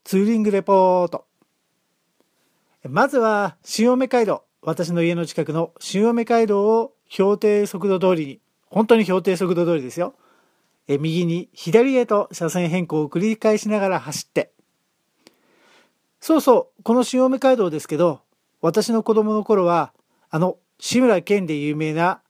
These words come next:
東村山にある浄水場からの水道管が道路の下を走っているから、水道道路なんて呼ばれてたんですよ。ま、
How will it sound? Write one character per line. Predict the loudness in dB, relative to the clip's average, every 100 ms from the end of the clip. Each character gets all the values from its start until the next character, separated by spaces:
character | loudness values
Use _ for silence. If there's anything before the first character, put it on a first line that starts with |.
| _ _ -12
東 | 0 2 2 0
村 | 0
山 | 0 0
に | -4
あ | -4
る | -6 -8 _ _ _ _ _
浄 | 0 2 2
水 | -2 -2
場 | -2
か | 0 0
ら | 0
の | -4
水 | -4 -2
道 | 0 0
管 | -4 0
が | 0 0 _ _ _ -2
道 | 2 2
路 | 0
の | -4
下 | -4 -4
を | -4
走 | -6 -6
っ |
て | -4
い | -2
る | -2
か | -4
ら、 | -4 -8 _ _ _ _ _ _ _ _ _
水 | -18 -2 0 2
道 | 2
道 | 4 2
路 | 0
な | -2
ん | -2
て | -4 -2
呼 | -2
ば | -2 -2
れ |
て | -4
た | -4 -4
ん | -4
で | -6
す | -6
よ。 | -6 -8 _ _ _ _ _ _ _ _
ま、 | -2 -2